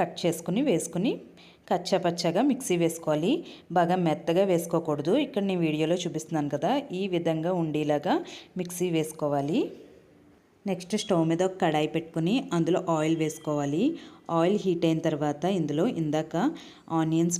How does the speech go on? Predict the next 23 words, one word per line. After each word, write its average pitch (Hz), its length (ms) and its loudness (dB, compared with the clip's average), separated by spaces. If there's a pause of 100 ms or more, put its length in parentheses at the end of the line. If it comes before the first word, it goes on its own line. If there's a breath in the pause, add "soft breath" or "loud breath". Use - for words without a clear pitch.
పేస్ట్ 156 340 0
చేసుకున్నాం 165 540 0
కదా, 151 200 -2 (280)
అది 160 200 -2
వేసుకుని 165 440 -2 (120)
బాగా 143 240 0 (100)
ఫ్రై 165 160 2 (120)
చేసుకోవాలి. 143 640 -2 (1800 soft breath)
ఇలా 196 120 6 (120)
ఆనియన్స్ 175 360 2 (120)
బాగా 165 220 4 (100)
ఫ్రై 156 140 4 (120)
అయిన 160 240 0
తర్వాత 143 340 0 (320)
ఇందులో 151 260 2 (120)
ముందుగానే 160 440 0 (100)
కట్ 170 200 -6
చేసి 170 240 0
పెట్టుకున్న 156 320 -2 (160)
బెండకాయ 151 440 2
ముక్కలు 175 260 0
వేసుకోవాలి. 156 520 0 (480 loud breath)
ఇక్కడ 175 220 0